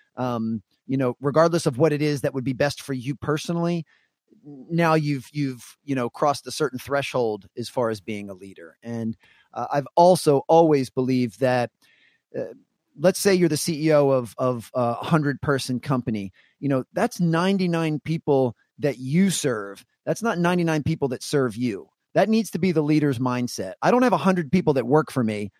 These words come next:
I have a hundred people that I'm working for them. And to me, uh, that mindset alone is, is what is a major separator, uh, of leaders. And it takes,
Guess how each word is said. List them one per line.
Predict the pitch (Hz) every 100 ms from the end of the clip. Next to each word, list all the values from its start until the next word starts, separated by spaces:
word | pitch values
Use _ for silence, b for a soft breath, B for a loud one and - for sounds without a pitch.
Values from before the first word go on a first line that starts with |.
| _ -
I | 202
have | 175
a |
hundred | 135 170 156
people | 170 165 135
that | 127 -
I'm | 170 165
working | 156 - 135
for | - 120
them. | 101 120 110 92 _
And | 123 120
to | 147
me, | 160 190 175 139 b b b _
uh, | - _
that | 143 170 165
mindset | 156 165 170 - 151
alone | 135 131 135 135
is, | 120 113 -
is | 127
what | 107 127 117 - _
is | 117
a | 120
major | 139 160 165 139
separator, | - 135 - 120 117 110 101 b b
uh, | 107 -
of | 107
leaders. | 107 113 95 92
And | 131 147
it | 156
takes, | 185 175 - - -